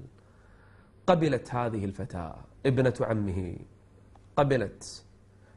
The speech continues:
أن تأخذ المال في سنة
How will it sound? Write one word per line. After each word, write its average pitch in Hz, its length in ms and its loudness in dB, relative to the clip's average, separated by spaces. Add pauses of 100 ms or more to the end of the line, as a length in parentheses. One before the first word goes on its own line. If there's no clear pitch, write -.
(120)
أن 151 140 6
تأخذ 160 340 10
المال 156 760 4 (840)
في 143 140 6
سنة 165 300 4